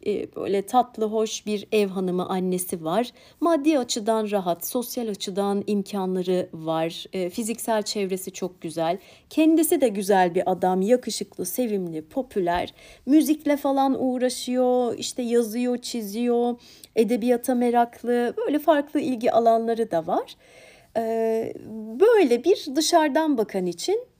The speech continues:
o özellikle de okulun ç-, popüler çocuğu, yakışıklı çocuğu, herkesin yerinde olmak istediği kişi gibi bir gençlik hayatı var.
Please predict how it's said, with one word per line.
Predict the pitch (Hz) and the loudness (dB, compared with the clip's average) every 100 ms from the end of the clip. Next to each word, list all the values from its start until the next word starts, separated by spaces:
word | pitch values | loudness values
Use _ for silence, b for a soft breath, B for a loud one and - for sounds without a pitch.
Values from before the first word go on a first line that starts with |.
| - | -8
o | - 240 - | 0 2 0
özellikle | 233 220 247 247 262 220 | -2 0 2 2 -2 -4
de | 208 | -2
okulun | - 220 - 247 277 | -4 -6 -6 -2 -2
ç-, | 269 - - | -2 -10 -6
popüler | 247 240 240 247 247 240 | -6 -4 0 4 4 2
çocuğu, | - 190 185 180 | -4 -4 -2 0
yakışıklı | 196 202 214 220 214 220 | 0 -4 -6 -8 -8 -8
çocuğu, | 214 196 180 175 180 | -6 -6 -4 -2 2
herkesin | 220 233 208 196 214 | 2 2 -2 -6 -4
yerinde | 202 196 196 202 | 0 0 0 0
olmak | - 190 175 175 | -2 -2 -4 -6
istediği | - 175 170 156 | -6 -6 -6 -8
kişi | - 262 254 | -4 -4 -4
gibi | 185 - 494 B B B 311 | -4 -2 -4 B B B 4
bir | 349 427 b b 240 | 4 4 b b 4
gençlik | 311 294 - 285 220 | 6 6 4 -2 0
hayatı | 185 160 156 - | 0 0 -4 -8
var. | 156 208 311 | -4 -2 -4